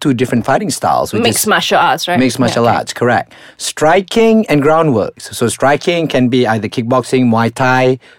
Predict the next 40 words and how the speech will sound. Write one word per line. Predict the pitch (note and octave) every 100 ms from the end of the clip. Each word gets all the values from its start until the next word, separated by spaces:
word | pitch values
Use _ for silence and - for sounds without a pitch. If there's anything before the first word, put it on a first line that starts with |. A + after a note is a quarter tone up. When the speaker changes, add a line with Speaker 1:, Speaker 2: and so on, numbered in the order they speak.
| _ -
Speaker 1:
boxing, | A#2 A2+ - C3 B2+ B2+ B2+
karate, | A2+ A2 A2+ B2
taekwondo. | A#2 A2+ B2 B2+ C3+ C3+ B2+ _ - - -
And | - B2
then | C3+ C3
the | A2+
groundworks | C3 E3 G#3 D3 B2+
would | B2 G#2+
be, | A#2+ A#2 A#2 A2+
more | A#2+ C3+
popular | C#3 C#3+ E3
ones | C3+ A#2+ A#2+
would | G2+
be | A#2 G#2
Brazilian | A2+ G#2+ G#2+
Jiu-Jitsu, | G2+ G#2 D3+ D#3+ G#2+ - - _ _ -
right? | G#2+ C3+ B2+
Uh, | F#2+ G2+ G2+ G2+
you | G2
can | G#2
also | A2 G#2+ G2
have | F#2
judo | E2+ G2+ G2 G#2 G2+ G2+
or | - G2
even | G#2 G#2
wrestling | B2 C3 B2 F2 C2+ _ _ -
type | - G#2 - -
of | G2+ -
groundworks. | G2+ G2+ F#2 D#2+ D2+ _ - -
Speaker 2:
Why, | G#3 F4+
why | B4+ G4+
do | F#4+
you | D#4+
say | C#4 A3
groundworks? | E3+ F3+ F3+ E3+ - - - G#2+
Speaker 1:
Groundworks | A#2+ A#2 D#3 A#3 C4+ A3+ B2+ G2
is | A#2+ A2+ A#2
when | B2 A#2+ A#2
you | A#2 F3+
fight | A3 - A#2+ A2